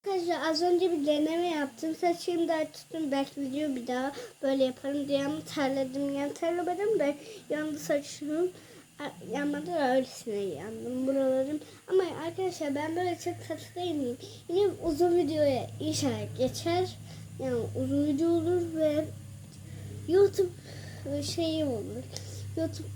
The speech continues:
kanalım olur. Umarım bak olur diyorum. Umarım. Sıfır nokta tamam mı? Bakın arkadaşlar benim babam ne yapmıştı eskiden. <laughs> Çok tatlı. Ama şapkası şöyle olsa daha iyi olmaz mı?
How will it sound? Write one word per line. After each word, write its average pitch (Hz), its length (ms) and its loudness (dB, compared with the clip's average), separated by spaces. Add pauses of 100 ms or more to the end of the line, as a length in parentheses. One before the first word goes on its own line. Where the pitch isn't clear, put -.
kanalım 277 420 2
olur. 175 280 -4 (180)
Umarım 302 560 6
bak 240 100 -8 (220)
olur 320 420 2
diyorum. 220 320 -6 (240)
Umarım. 330 1040 6 (1160)
Sıfır 359 440 4
nokta 285 300 -4 (120)
tamam 339 280 6
mı? 254 220 2 (840)
Bakın 294 240 0
arkadaşlar 262 540 -4 (180)
benim 294 400 0
babam 285 420 0
ne 277 40 0
yapmıştı 254 520 -4
eskiden. 269 440 -2 (1500)
<laughs> 349 220 0
Çok 370 260 -2
tatlı. 240 580 -4 (1300)
Ama 269 120 -2
şapkası - 480 -8
şöyle 247 260 -4
olsa 254 320 -6
daha 226 140 -8
iyi 247 200 -2
olmaz 277 320 -2
mı? - 1040 -14